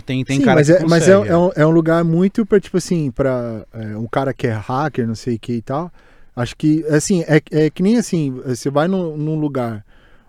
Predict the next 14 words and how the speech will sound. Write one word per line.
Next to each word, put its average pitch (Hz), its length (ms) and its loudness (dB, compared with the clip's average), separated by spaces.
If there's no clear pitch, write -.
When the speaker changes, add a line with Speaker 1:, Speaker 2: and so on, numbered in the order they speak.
Speaker 2:
que 127 280 -4
tem, 143 300 -2
onde 139 220 0
possivelmente 151 600 -2
tem 135 160 -4
pessoas 123 560 -4
mais 127 320 -2
perto 123 340 -2
com 117 120 -10
você, 113 200 -6
elas 151 180 0
conseguem 147 380 -4
te - 80 -16
identificar. 117 640 -6